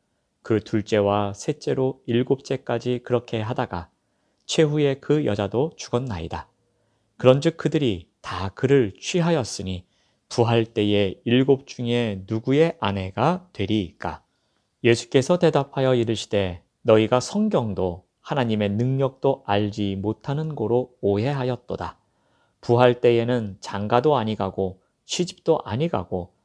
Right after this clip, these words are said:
하늘에 있는 천사들과 같으니라. 죽은 자의 부활을 논할진대 하나님이 너희에게 말씀하신 바, '나는 아브라함의 하나님이요 이삭의 하나님이요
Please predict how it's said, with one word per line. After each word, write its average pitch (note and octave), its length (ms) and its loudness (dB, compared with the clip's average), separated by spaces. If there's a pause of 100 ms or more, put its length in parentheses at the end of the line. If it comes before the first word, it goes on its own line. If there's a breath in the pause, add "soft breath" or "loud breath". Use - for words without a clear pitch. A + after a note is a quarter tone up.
(160)
하늘에 D#3+ 400 0
있는 A2+ 400 -4
천사들과 C3+ 760 -6
같으니라. - 680 -8 (640)
죽은 C3+ 360 2
자의 B2+ 320 4
부활을 A#2+ 580 0
논할진대 G#2+ 840 -2 (340)
하나님이 G#2+ 560 -2
너희에게 A#2 560 4
말씀하신 A2+ 840 -4
바, E2+ 220 -6 (640)
'나는 G#2+ 380 0 (220)
아브라함의 C3+ 600 2
하나님이요 F#2+ 760 -6 (400)
이삭의 F#2+ 440 -2
하나님이요 F#2+ 800 -6